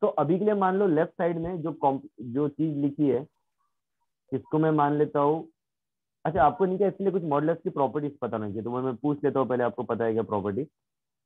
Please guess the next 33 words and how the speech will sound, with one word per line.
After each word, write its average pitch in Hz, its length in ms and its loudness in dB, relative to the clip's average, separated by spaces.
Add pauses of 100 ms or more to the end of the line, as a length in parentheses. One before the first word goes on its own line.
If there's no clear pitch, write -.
(100)
मान 139 460 0
लो 175 140 2 (600)
आप, 127 200 0 (220)
आप 135 200 2
नहीं 151 140 0
क्या 170 160 2 (100)
एक 147 140 0
complex 147 420 0
number 156 200 2
है, 156 60 6
उसका 151 260 0
square 151 380 0
कर 143 160 -2
रहे 143 80 0
हो, 156 60 2
फिर 160 180 -2
उसका 151 260 -2
modulus 127 440 -2
ले 123 100 -2
रहे 127 120 -2
हो, 160 80 -8 (540)
that 123 200 0
is 151 140 0
equal 147 380 0
to 151 200 -2 (2250)
modulus 120 380 -4
of 139 160 -4
a 151 60 -6
complex 135 380 -4
number 147 200 0
then 135 220 2
its 131 120 -6
square, 98 260 -8